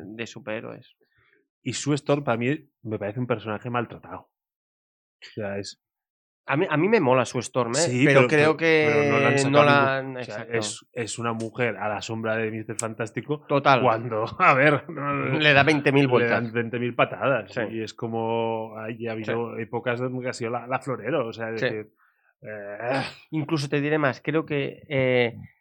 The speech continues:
Speaker 1: em, que la interpretara Jessica Alba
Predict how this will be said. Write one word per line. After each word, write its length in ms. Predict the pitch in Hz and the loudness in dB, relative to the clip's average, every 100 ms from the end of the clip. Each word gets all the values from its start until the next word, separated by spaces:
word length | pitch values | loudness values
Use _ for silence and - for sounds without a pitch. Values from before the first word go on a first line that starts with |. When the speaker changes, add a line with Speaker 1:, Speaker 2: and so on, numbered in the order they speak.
| _ _ _ | _ _ _
Speaker 1:
em, 800 | 143 139 135 131 123 120 117 117 | 0 4 4 4 2 -2 -4 -6
que 140 | 127 | 0
la 60 | 131 | 2
interpretara 560 | 123 127 - 127 143 143 | 0 -2 -6 -2 0 0
Jessica 460 | 147 143 143 131 | -4 -6 -2 0
Alba 320 | 131 139 185 | 0 -2 -8